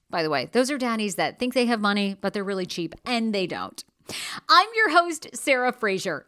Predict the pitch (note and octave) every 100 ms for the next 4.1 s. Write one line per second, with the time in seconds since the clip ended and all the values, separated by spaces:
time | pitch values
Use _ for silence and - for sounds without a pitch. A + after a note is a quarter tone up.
0 | - A3+ F4 A#4 G#4 - C4 C4+ D4+ E4+
1 | G#3+ B3 - F#3+ G3 G#3 F#3 - G3 F#3+
2 | C4+ - F#3+ F#3 F3 G3+ F#3+ G3 - F#3
3 | F3 F3+ - D3+ - C4 D#4+ E4 E4+ E4+